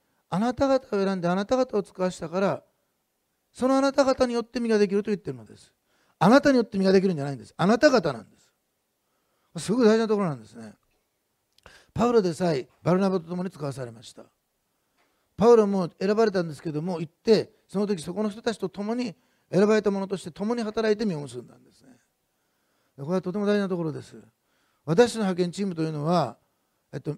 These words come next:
いつもチームなんです。で、パウロ牧師が一度ね、イスラエル行った時に、「一人で行くのはこれは最初で最後だ」って言われたけど、本当に常に、私も一回だけローマに行った時は一人で行きましたけど、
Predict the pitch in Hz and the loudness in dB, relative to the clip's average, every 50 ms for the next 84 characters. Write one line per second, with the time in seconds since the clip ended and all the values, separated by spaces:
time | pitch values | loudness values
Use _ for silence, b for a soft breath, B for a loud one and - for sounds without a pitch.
0 | - - 190 - - 254 220 - - - 254 254 208 156 127 104 - - _ - | -12 -14 -12 -10 -6 -6 -6 -6 -4 -4 -2 -2 -2 -4 -6 -10 -14 -20 _ -20
1 | - - - _ _ _ _ _ _ _ _ _ _ _ _ _ - 170 160 214 | -20 -20 -20 _ _ _ _ _ _ _ _ _ _ _ _ _ -8 -6 0 2
2 | 240 240 214 196 180 165 165 160 160 165 170 180 180 170 190 208 202 - 160 139 | 4 4 4 2 -2 -2 -2 -2 -2 -2 0 -2 -2 -2 -2 -6 -10 -10 -6 -2
3 | 196 185 165 165 165 156 156 147 147 147 135 - - 202 190 165 156 156 151 139 | -2 -2 -2 -2 -6 -6 -6 -6 -8 -10 -4 0 2 2 2 2 0 -4 -6 -8
4 | - 160 160 165 160 160 156 b b b b - - 165 165 143 170 156 - 202 | -8 -4 -2 -2 -2 -2 -4 b b b b -8 -6 -6 -6 -6 -8 -8 -6 -4
5 | 208 185 160 143 - 151 143 139 135 123 123 117 156 202 208 202 214 208 208 190 | -2 -2 -2 -4 -6 -8 -8 -8 -8 -10 -12 -10 -10 -2 0 2 2 2 0 -4
6 | - _ _ _ _ _ _ _ _ _ - 208 202 175 147 - 170 170 208 196 | -10 _ _ _ _ _ _ _ _ _ -6 -4 -4 -4 -4 -4 -4 -4 -4 -4
7 | 226 226 226 - - 214 208 202 180 190 185 202 196 170 151 143 135 - 143 135 | -6 -8 -4 -2 0 2 2 4 4 4 4 4 4 2 -4 -8 -8 -8 -8 -8
8 | 139 135 123 - - 170 151 131 127 110 113 120 123 113 120 107 110 - 120 117 | -8 -10 -10 -8 -6 -6 -6 -6 -8 -12 -14 -18 -18 -16 -16 -16 -16 -14 -12 -12
9 | 107 104 | -12 -14